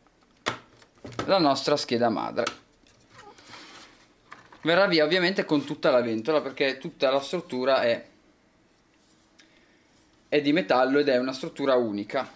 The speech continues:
Rimaniamo praticamente con la scocca in plastica che possiamo mettere da parte, ed ecco qui la nostra scheda madre con la nostra ventola ancorata sulla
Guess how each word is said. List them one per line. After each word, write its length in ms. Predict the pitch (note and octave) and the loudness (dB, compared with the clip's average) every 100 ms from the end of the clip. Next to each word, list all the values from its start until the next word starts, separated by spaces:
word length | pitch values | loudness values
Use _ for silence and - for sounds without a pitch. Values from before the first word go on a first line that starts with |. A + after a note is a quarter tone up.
| - _ | -20 _
Rimaniamo 500 | C#3+ D#3+ E3+ D#3 C#3 | -2 0 2 2 0
praticamente 460 | C#3+ D#3 D#3 C3+ | -2 0 -2 -2
con 140 | - C#3 | -2 -2
la 80 | |
scocca 280 | C#3 D#3+ - | -2 -4 -2
in 100 | E3 | -2
plastica 360 | D#3+ D#3 - D3+ | 0 -2 -2 -6
che 140 | B2+ | -6
possiamo 260 | - D#3 C#3+ | -4 -2 0
mettere 240 | C#3 B2+ | 0 0
da 140 | D3 D#3+ | 0 2
parte, 520 | A#2+ A#2 - A3 A#3+ - _ _ _ _ | 0 0 -4 -8 -8 -18 _ _ _ _
ed 160 | - F3+ | -2 2
ecco 320 | F#3+ F#3+ A#3 | 0 0 -2
qui 480 | F3+ E3+ F3 - _ - _ _ - | 0 -4 -4 -10 _ -20 _ _ -2
la 120 | E3+ | 2
nostra 260 | F#3 D#3+ | 2 0
scheda 240 | D3+ F#3+ G#3 | -2 0 2
madre 280 | F#3+ F#3+ E3 | 2 2 2
con 100 | D#3 | 2
la 60 | |
nostra 320 | D3 C3+ F#3 | 2 0 0
ventola 340 | D#3 C#3 E3+ E3 | 0 0 0 0
ancorata 460 | D#3+ F#3 D3 D3+ | 2 2 2 0
sulla 580 | D3+ - B2+ C3 C3 B2+ | -6 -6 -6 0 0 0